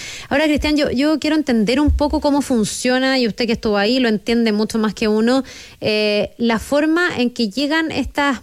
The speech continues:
órdenes a, a, a Gendarmería. O sea, este señor lo formalizan, se va preso,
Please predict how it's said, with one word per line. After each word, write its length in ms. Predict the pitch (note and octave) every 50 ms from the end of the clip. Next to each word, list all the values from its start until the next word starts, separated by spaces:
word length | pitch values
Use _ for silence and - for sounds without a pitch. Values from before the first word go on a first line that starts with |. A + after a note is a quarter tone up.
| - - -
órdenes 460 | - - C#4 C4 G#3 A3+ G#3+ G3+ F#3+ F3
a, 180 | G#3 G3 G3
a, 300 | - F#3+ F#3+ F#3+ - -
a 40 | G3
Gendarmería. 680 | - - G3+ G3 F#3+ F#3+ F#3+ F#3+ F#3 F3 E3 D#3+ D#3+ G3+
O 60 | G3+
sea, 180 | - - A3
este 240 | - - C4 - D#4
señor 420 | - - C#4+ C#4 C4+ C4 A#3+ A3 - - - - - - - - _ _ -
lo 120 | A3+ A3+
formalizan, 720 | - B3+ A#3+ A#3+ B3 B3+ B3+ B3 G#3+ E3+ - E3+ D3+ D#3 D3+ - _ _
se 180 | - - - A3+
va 160 | A#3 B3+ A#3+
preso, 520 | B3 A3+ G3+ F3 - - - - - D#3